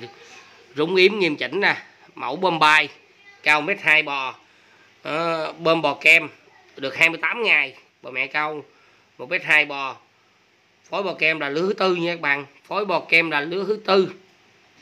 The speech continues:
Ờ, bò này bò dòng, hơi thiếu nuôi. Đó, anh em nào, bạn bè nào có nhu cầu thì cứ liên hệ nha các bạn.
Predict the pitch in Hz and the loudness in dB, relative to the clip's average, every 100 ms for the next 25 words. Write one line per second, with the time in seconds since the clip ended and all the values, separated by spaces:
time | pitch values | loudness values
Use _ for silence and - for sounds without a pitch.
0 | _ _ _ _ _ _ _ _ _ _ | _ _ _ _ _ _ _ _ _ _
1 | _ _ _ _ - 120 123 127 123 127 | _ _ _ _ -20 -14 -12 -10 -12 -14
2 | - _ _ _ _ _ _ - 127 127 | -20 _ _ _ _ _ _ -12 -8 -6
3 | 123 123 123 123 101 _ _ - 139 147 | -6 -2 -2 -4 -10 _ _ -8 -4 0
4 | 175 175 165 156 - - _ _ - 139 | 0 2 2 0 -4 -12 _ _ -20 -14
5 | 147 151 139 135 131 123 123 127 123 120 | -12 -10 -6 -4 -4 -6 -6 -4 -4 -4
6 | 123 151 147 127 120 117 151 165 135 123 | -6 -8 -4 -4 -4 -8 -8 -6 -4 -4
7 | 127 143 139 123 | -2 -4 -2 -4